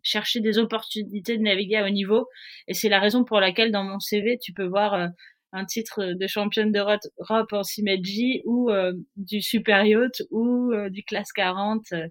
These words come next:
imoca, Figaro. <laughs> J'ai, voilà, j'ai toujours cherché à naviguer sur, euh, euh,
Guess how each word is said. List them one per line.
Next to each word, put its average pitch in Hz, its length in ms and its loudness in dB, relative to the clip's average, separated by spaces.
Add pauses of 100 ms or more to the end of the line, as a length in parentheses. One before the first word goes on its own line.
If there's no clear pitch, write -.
(280)
imoca, 196 580 0
Figaro. 175 640 -4
<laughs> 196 40 -10
J'ai, 190 300 -2 (640)
voilà, 202 200 0
j'ai 208 140 -2
toujours 262 260 -4
cherché - 340 -6
à 233 100 0
naviguer 208 400 -2
sur, 196 260 -8
euh, - 1160 -12
euh, 170 400 -6